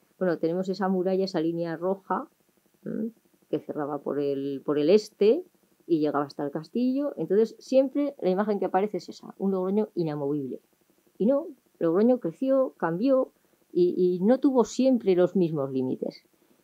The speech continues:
Eh, el origen de Logroño, que lo podemos remontar, claro, en mi-, en el año mil noventa y cinco, cuando se da el fuero,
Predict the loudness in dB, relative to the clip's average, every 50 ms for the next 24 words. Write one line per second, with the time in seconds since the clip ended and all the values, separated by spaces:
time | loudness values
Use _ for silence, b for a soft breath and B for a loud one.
0 | _ -2 2 4 6 6 8 6 6 4 2 2 2 4 6 6 8 6 6 4
1 | 4 4 2 2 4 2 4 4 4 4 4 2 2 2 2 2 2 0 -2 0
2 | 0 2 2 2 0 0 0 0 2 2 0 0 0 0 -2 -2 -2 0 0 0
3 | 2 4 4 4 4 0 -4 _ _ -6 -4 -4 -2 0 0 0 0 0 -2 -4
4 | -2 -2 2 2 2 2 4 4 4 4 4 4 4 4 4 4 2 2 2 2
5 | 2 0 -2 -2 -6 -6 -2 0 0 0 0 0 2 2 2 4 2 0 -2